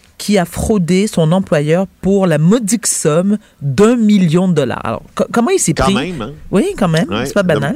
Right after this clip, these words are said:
Speaker 2: de mon collègue Jadrino Huot dans le Journal de Montréal, un, un gars de Gatineau. Euh, lui, euh, son, son stratagème de, c'est un stratagème de fausse facture, pour répondre à ta question, là, c'est ce qu'il aurait mis en place, mais, tu sais, petite fausse facture, petite fausse facture, puis pendant huit ans,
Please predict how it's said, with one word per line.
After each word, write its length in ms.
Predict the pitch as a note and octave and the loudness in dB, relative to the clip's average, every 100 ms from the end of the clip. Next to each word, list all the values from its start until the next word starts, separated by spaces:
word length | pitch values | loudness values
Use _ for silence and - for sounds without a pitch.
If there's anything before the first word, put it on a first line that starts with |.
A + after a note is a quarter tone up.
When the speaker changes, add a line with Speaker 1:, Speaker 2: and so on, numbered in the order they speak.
| E4 | -4
Speaker 2:
de 120 | G2 | -4
mon 160 | G#2+ A2+ | -2 -2
collègue 360 | B2+ A#2+ C#3 B2+ | -2 -2 -2 -4
Jadrino 480 | B2 G#2+ G#2+ B2 - | -6 -6 -6 -8 -6
Huot 340 | F3 E3 D3+ | -2 0 0
dans 120 | C3+ A#2 | -2 -4
le 60 | |
Journal 340 | A#2 A2+ B2+ A#2+ | -6 -6 -6 -6
de 80 | |
Montréal, 480 | A2 G#2+ A2+ D3 D3+ | -6 -4 -4 -4 -6
un, 400 | G#2+ G#2+ G#2 G2+ F#2 F2+ | -4 -4 -4 -6 -8 -10
un 20 | F2+ | -8
gars 80 | |
de 200 | C3+ A2+ F2+ | -6 -6 -6
Gatineau. 480 | C#3 - - A#2+ C3 _ - - - - | -8 -6 -10 -10 -10 _ -20 -20 -20 -10
Euh, 340 | F2 F2+ D#2+ C2 B1 - | -8 -6 -8 -12 -18 -16
lui, 380 | A2 B2 D#3+ D#3 | -10 -6 -2 0
euh, 240 | G2+ G2 | -2 -4
son, 200 | F#2 G#2+ | -8 -10
son 180 | G2 A2 | -10 -10
stratagème 640 | - B2+ B2+ A#2 G#2 D3 C#3+ | -8 -10 -8 -10 -6 -8 -8
de, 180 | G#2 - | -10 -10
c'est 160 | - A#2 | -10 -10
un 40 | |
stratagème 360 | G#2 A2 A#2 A#2+ | -10 -10 -8 -8
de 80 | |
fausse 320 | F#2+ B2 B2 - | -6 -4 -4 -6
facture, 400 | F#2+ - D#3 E3 | -10 -10 -10 -10
pour 160 | A2+ | -8
répondre 280 | G#2 A2 A2 | -6 -4 -6
à 60 | G#2 | -6
ta 140 | G2+ | -8
question, 480 | - G2 - C3 D3+ | -8 -10 -8 -8 -6
là, 140 | C3+ - - - | -8 -10 -20 -10
c'est 120 | - | -6
ce 80 | - | -4
qu'il 120 | C3+ | -4
aurait 220 | A#2 A2 | -4 -6
mis 180 | A2 D3 | -8 -6
en 160 | A#2+ F#2+ | -6 -6
place, 340 | B2 D3+ D3 | -8 -8 -8
mais, 240 | A2+ A2 D2 - | -8 -8 -10 -14
tu 80 | - | -14
sais, 60 | C3+ - - - - | -14 -18 -20 -12 -10
petite 300 | A2 - - | -8 -10 -10
fausse 220 | A2 - | -8 -6
facture, 560 | G2+ - G#2+ B2+ C3+ | -10 -8 -4 -4 -4
petite 280 | A#2+ G2+ - | -6 -10 -10
fausse 200 | G#2 G2+ | -8 -8
facture, 600 | - F2+ - G#2 B2 C3+ - | -8 -12 -8 -4 -2 -4 -6
puis 140 | G2 | -10
pendant 460 | G#2+ G2+ F2+ A2 A2 | -8 -6 -6 -6 -6
huit 480 | G#2+ G2+ C3+ - | -8 -8 -10 -6
ans, 260 | A#2+ A2 | -4 -4